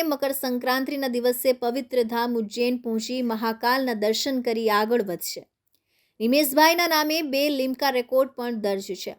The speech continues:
જેમાં તેઓએ જમ્મુથી કન્યાકુમારી પાંત્રીસો કિલોમીટર અને પૂર્વથી પશ્ચિમ આડત્રીસો કિલોમીટરનો પ્રવાસ સાયકલ પર કરી ચૂક્યા છે.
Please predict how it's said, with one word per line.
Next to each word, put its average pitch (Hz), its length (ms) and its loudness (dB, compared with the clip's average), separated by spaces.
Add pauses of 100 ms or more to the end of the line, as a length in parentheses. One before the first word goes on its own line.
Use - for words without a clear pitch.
(440)
જેમાં 208 260 -2
તેઓએ 262 380 4
જમ્મુથી 285 520 -2
કન્યાકુમારી 262 760 -2
પાંત્રીસો 254 640 -4
કિલોમીટર 247 640 0
અને 233 160 -2
પૂર્વથી 247 560 -2
પશ્ચિમ 247 540 -2
આડત્રીસો 240 560 -2
કિલોમીટરનો 226 600 -2
પ્રવાસ 226 580 2
સાયકલ 240 400 0
પર 220 200 -4
કરી 220 300 -4
ચૂક્યા 180 380 -12
છે. - 240 -14